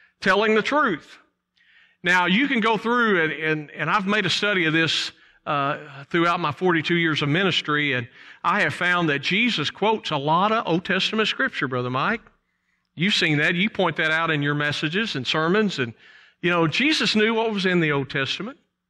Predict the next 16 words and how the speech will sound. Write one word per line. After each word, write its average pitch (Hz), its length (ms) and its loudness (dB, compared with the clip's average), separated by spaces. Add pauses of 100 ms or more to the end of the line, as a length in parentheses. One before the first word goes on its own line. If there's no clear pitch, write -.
(680)
I 180 100 0
tell 240 140 0
you 220 80 4
what, 240 160 4
he 240 120 2
put 254 200 2
his 254 180 2
hand 240 240 2
on 240 100 4
the 208 60 4
book 233 220 2
of 175 80 0
Genesis. 165 560 0
I'm 214 160 0
telling 220 360 2
you, 127 160 0